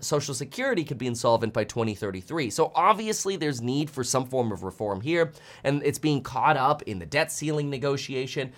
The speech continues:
The fact that it got caught up in the debt ceiling negotiation was the perfect opportunity for Joe Biden to take a stab, but probably not the best since it's not exactly what is being discussed anyway, so not a good idea. What Republicans are, though, discussing,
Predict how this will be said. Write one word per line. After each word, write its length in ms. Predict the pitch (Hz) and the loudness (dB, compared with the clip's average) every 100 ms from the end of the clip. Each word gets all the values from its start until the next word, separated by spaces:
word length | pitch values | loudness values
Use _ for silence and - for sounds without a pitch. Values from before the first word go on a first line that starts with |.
| - - | -20 -4
The 40 | |
fact 280 | - 143 139 | 0 2 2
that 100 | 123 | -2
it 60 | |
got 200 | 120 120 | 0 -2
caught 220 | - 120 127 | 0 0 2
up 100 | 113 | 0
in 60 | |
the 80 | 110 | -2
debt 220 | 120 120 | 0 -2
ceiling 260 | - 123 113 | -2 -2 -2
negotiation 680 | 107 117 113 113 113 117 104 | 0 -2 0 -2 -2 -2 -6
was 140 | 98 | -6
the 60 | 104 | -6
perfect 320 | 117 113 98 | -4 -4 -4
opportunity 460 | 101 101 107 104 95 | -4 -4 -6 -6 -6
for 160 | 101 | -8
Joe 160 | 98 101 | -4 -2
Biden 240 | 95 92 | -2 -4
to 80 | 87 | -6
take 180 | 107 95 | -10 -10
a 40 | |
stab, 440 | - 147 147 151 - | -6 0 2 2 2
but 300 | 185 - - - - | -4 -4 -6 -20 -6
probably 500 | - 262 294 226 214 | 4 4 6 6 6
not 220 | 175 160 | 8 6
the 80 | 160 | 4
best 340 | 139 147 143 | 6 6 6
since 200 | - 127 | 0 -4
it's 180 | 135 110 | -4 -6
not 360 | 156 156 175 - - | -6 2 4 4 0
exactly 600 | 143 135 135 127 135 135 | -6 0 2 0 -2 -2
what 340 | 120 120 120 - | 0 2 0 0
is 140 | 113 | -4
being 180 | 117 113 | -2 -4
discussed 480 | 104 - 104 98 117 | -4 -6 -6 -6 -4
anyway, 400 | 127 117 113 - - - | -2 0 0 -2 -14 -4
so 420 | - 135 127 - 147 | 4 4 4 -6 -4
not 260 | 170 180 | 2 4
a 60 | 175 | 4
good 180 | 147 139 | 4 4
idea. 420 | 117 113 98 - | 2 0 -4 -6
What 260 | - 147 175 | 0 4 6
Republicans 600 | 185 165 185 190 185 185 - | 4 2 2 2 0 -2 2
are, 260 | 180 254 294 | 6 6 6
though, 180 | 196 | 4
discussing, 500 | 147 120 - 117 117 | 2 0 2 2 2